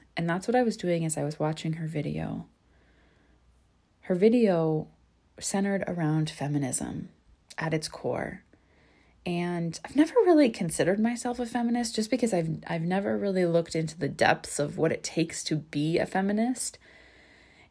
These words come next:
And as I was learning, I was like, "This is what I strive to be. I want that."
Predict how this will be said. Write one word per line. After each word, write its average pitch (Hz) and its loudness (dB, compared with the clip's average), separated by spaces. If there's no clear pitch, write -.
And 190 2
as 214 2
I 247 2
was 190 0
learning, 175 0
I 151 0
was 160 -4
like, - -12
"This - -6
is - -6
what 165 -4
I 156 -6
strive 165 -4
to - -8
be. 185 0
I 202 0
want 180 -2
that." - -10